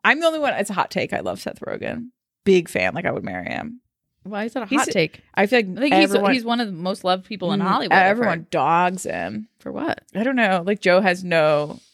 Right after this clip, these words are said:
Speaker 2: Seth
Speaker 1: he's
Speaker 2: Rogen?
Speaker 1: Yeah, he's like, "I don't get what you see." I'm like, "What? Because he's a stoner?"
Speaker 2: Yeah,
Speaker 1: He
Speaker 2: he
Speaker 1: is,
Speaker 2: has, like, a
Speaker 1: if he
Speaker 2: high
Speaker 1: laughs like that for the rest of my life, I will be laughing
Speaker 2: Oh, I
Speaker 1: endlessly.
Speaker 2: really like him. I, I love him on Arm-, when I,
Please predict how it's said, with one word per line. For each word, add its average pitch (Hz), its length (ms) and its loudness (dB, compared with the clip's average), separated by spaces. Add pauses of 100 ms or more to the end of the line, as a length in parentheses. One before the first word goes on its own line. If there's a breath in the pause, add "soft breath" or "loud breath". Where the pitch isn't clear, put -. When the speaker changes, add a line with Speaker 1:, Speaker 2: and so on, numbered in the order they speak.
(420)
Speaker 2:
Seth - 320 0
Speaker 1:
he's 220 140 4
Speaker 2:
Rogen? 226 360 4
Speaker 1:
Yeah, 220 120 4
he's 196 100 4
like, 156 100 2
"I 170 120 4
don't 226 160 0
get 190 160 0
what 76 100 -12
you 98 100 -10
see." 165 360 -4
I'm - 100 -10
like, 190 160 -6
"What? 370 140 -2
Because 240 240 -4
he's 214 100 -8
a 220 60 -4
stoner?" 185 680 -8 (680)
Speaker 2:
Yeah, - 100 -12
Speaker 1:
He 311 140 0 (100)
Speaker 2:
he 277 60 4
Speaker 1:
is, 220 80 8
Speaker 2:
has, - 160 4
like, 508 260 2
a 226 120 4
Speaker 1:
if 240 80 0
he 247 60 4
Speaker 2:
high 226 220 6
Speaker 1:
laughs 247 400 4
like 320 220 2
that 330 220 4
for 311 120 -2
the 247 120 0
rest 208 340 0
of 240 40 -8
my 208 200 2
life, 175 400 2
I 180 160 2
will 185 140 -4
be 175 180 -4
laughing 147 460 -4
Speaker 2:
Oh, 85 140 -6
I 262 120 2
Speaker 1:
endlessly. 320 180 2
Speaker 2:
really 247 220 4
like 208 200 2
him. 196 140 -2
I, 156 260 0 (240)
I 180 140 4
love 175 380 4
him 180 160 0
on 156 160 -2
Arm-, 156 300 -6
when 156 180 -8
I, 143 100 -6